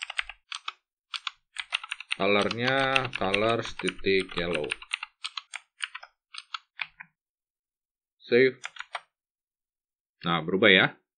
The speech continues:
Sekarang prefixnya itu jadi kontainer warna merah dan ada tulisannya name warna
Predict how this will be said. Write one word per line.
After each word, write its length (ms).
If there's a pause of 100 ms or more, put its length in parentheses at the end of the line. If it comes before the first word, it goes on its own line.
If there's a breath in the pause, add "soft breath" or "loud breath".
(100)
Sekarang 760
prefixnya 640
itu 280
jadi 320
kontainer 560
warna 240
merah 480
dan 240
ada 200
tulisannya 600
name 400
warna 520